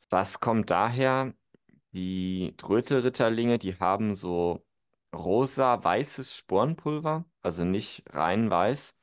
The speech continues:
Und die sehen so, ich sag mal, trichterlingsähnlich aus.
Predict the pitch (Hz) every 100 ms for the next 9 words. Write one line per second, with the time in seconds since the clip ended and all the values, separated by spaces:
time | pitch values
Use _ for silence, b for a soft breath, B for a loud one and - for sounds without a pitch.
0 | b b b b b _ - 98 120 113
1 | 101 90 98 113 120 92 90 90 92 92
2 | - _ _ _ _ - 180 101 107 -
3 | 92 - 107 - - 107 95 90 90 90
4 | - - - _ - 92 101 92 82 -
5 | 80 104 147 -